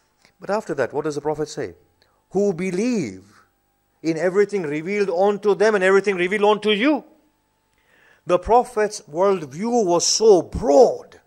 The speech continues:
was so broad that he said that the Muslim is one who believes in whatever is revealed of the Quran and whatever has been revealed of the Torah and of the Injil and of the Suhuf of Ibrahim and of Nuh and of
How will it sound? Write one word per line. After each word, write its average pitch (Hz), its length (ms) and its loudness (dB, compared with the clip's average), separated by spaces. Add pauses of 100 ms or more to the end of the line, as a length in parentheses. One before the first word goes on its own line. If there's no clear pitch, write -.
(960)
was 190 180 -6
so 226 360 2
broad 151 580 4 (440)
that 185 140 -2
he 196 100 -4
said 214 320 -2
that 180 120 -6
the 175 100 -4
Muslim 156 580 0
is 151 300 -6
one 143 380 4 (520)
who 180 120 -2
believes 180 400 -2
in 180 100 -4
whatever 196 360 0
is 151 160 -6
revealed 165 500 -4
of 170 200 0
the 160 100 0
Quran 165 600 8 (360)
and 190 160 2
whatever 208 340 2
has 190 160 -2
been 202 120 -6
revealed 202 240 -6
of 190 100 0
the 185 100 -2
Torah 214 640 8
and 202 100 0
of 196 140 0
the 202 80 -2
Injil 196 500 -4
and 196 100 0
of 196 140 0
the 202 80 -2
Suhuf 190 400 0
of 180 100 -2
Ibrahim 190 560 0 (260)
and 226 180 4
of 208 360 6
Nuh 208 360 2
and 226 180 0
of 240 180 6